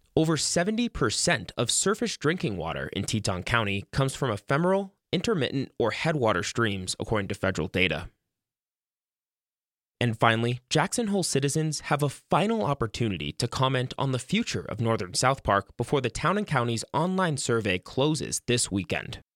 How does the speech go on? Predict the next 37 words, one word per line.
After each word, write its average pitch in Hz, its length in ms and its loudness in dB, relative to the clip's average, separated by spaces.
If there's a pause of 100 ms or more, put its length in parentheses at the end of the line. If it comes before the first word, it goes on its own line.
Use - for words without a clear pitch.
(120)
You 120 100 4
can 120 220 2
learn 120 180 2
more 127 380 2
about 123 260 -2
what's 120 200 -2
currently 196 420 2
being 117 260 0
considered 98 600 -2 (160)
and 196 180 2
submit 135 320 2
your 123 300 2
thoughts - 540 -2
at - 160 -2
jackson 170 420 0
teton 127 480 -2
plan 113 460 -2 (100)
dot 113 200 2
com 135 360 0 (120)
slash - 280 0
northern 117 340 0
south - 280 -2
park. - 320 -2 (1400)
For 135 160 4
more 147 300 2
in-depth 113 380 -2
reporting 110 460 0
from 101 180 -4
K 101 140 -2
H 101 160 -2
O 104 120 2
L, 113 220 0 (160)
be 127 80 2
sure 190 200 2
to 233 80 -2
check - 260 -2
out 117 220 2